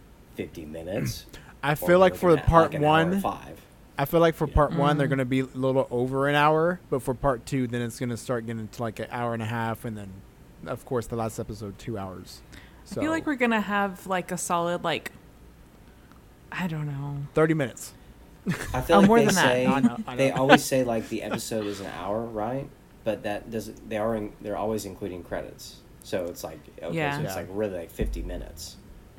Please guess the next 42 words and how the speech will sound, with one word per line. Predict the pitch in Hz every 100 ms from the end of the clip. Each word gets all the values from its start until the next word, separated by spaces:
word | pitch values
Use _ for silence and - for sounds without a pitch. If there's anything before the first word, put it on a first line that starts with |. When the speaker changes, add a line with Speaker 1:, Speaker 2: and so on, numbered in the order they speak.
| -
Speaker 1:
or | -
something | 92 85
like | 82 -
that, | 60
or | -
fifty-two | 110 - - - 98
minutes. | 78 64 - - - - - -
Speaker 2:
Yeah. | 107 92
Speaker 3:
Mm-hmm. | - 185
Speaker 1:
So, | 170 120
I | 170
mean, | 165
which | 127 117 - -
they | 123
didn't | 123 131 90
lie, | 87 87 92 73 76 87 - - - - - -
but, | 95
like, | 90 87 - - - - - - -
so | - 107
they're | 95
saying | - 110 95
every | 87 95 90
episode's | 87 - 85 78 - - - 87
long, | 87 90 73 76
right? | 78 82 - - -
Like, | 82 78
are | 82
they | 85
saying | - 82 78
Speaker 3:
Yeah. | 196 - 156 - -
Speaker 1:
that's, | - -
like, | 95
an | -
hour | 87 85
and | 82
ten | - 87
minutes? | 82 92 131 - - - - -
Like, | 76
are |
we | 95 101
looking, | 95 98 90
like, | 80